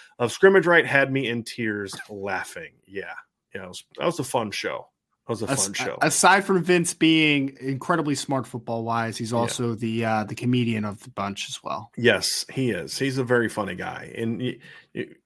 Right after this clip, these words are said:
Speaker 1: well, and you learn, you actually have, I was gonna say, wait till you get to hang out with him, but you did when we went out to dinner that first time you were in town during the spring. So,
Speaker 2: Yep.
Speaker 1: uh, very good dude, very funny dude. Uh, there's, <laughs> there's no doubt about it. He's got a great laugh too, that real deep belly laugh that Vince has got.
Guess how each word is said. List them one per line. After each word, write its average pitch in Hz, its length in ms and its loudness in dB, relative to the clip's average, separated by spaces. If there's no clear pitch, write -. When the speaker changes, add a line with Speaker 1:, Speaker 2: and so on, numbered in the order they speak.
Speaker 1:
well, 131 220 6
and 139 140 0
you 202 140 6
learn, 156 280 8
you 156 160 8
actually 170 240 6
have, 156 120 4
I 156 40 4
was 147 100 -2
gonna 147 80 -6
say, 139 180 2
wait 147 240 0
till 151 120 -2
you 131 60 -2
get 131 100 2
to 127 80 2
hang 127 200 -2
out 123 140 0
with 104 100 -4
him, 175 80 -12
but 104 140 -10
you 123 100 -4
did 123 300 6
when 113 120 0
we 120 80 0
went 120 160 0
out 120 120 -2
to 107 80 -8
dinner 120 260 0
that 92 160 -8
first 107 240 -2
time 107 180 -6
you 104 80 -6
were 98 80 -6
in 92 80 -12
town 98 240 -8
during 92 180 -6
the 71 60 -12
spring. 92 380 -8
So, - 280 -8
Speaker 2:
Yep. 131 240 -2
Speaker 1:
uh, - 160 -12
very 113 260 4
good 107 240 -2
dude, 104 240 -4
very 101 220 -2
funny 98 320 -8
dude. 95 340 -4
Uh, - 220 -8
there's, 104 360 -6
<laughs> - 120 -20
there's - 260 -2
no 113 140 2
doubt 95 220 0
about 87 220 -10
it. 104 40 0
He's 110 100 -2
got 175 140 8
a 147 40 8
great 135 320 8
laugh 113 280 4
too, 123 140 4
that 110 120 4
real 117 260 4
deep 127 340 0
belly 123 300 8
laugh 120 380 4
that 107 120 -4
Vince 120 220 0
has 110 120 -8
got. 117 340 -2